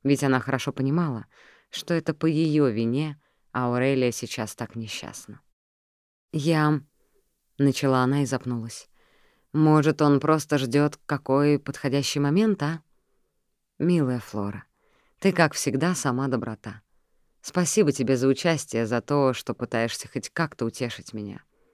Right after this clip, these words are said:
Но какой такой момент ему ещё нужен? Если бы он только захотел,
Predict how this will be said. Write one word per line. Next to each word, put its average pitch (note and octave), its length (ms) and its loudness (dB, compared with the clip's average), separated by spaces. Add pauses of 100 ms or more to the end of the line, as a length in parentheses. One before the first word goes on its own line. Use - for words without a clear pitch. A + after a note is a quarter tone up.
(440)
Но F#3 260 6
какой F3 300 4
такой C#3+ 240 2
момент C3+ 480 4
ему B2+ 240 0
ещё B2+ 240 -4
нужен? A2 380 -8 (580)
Если D#3 340 2
бы B2 120 0
он D3 140 2
только D3 280 2
захотел, C#3 600 -4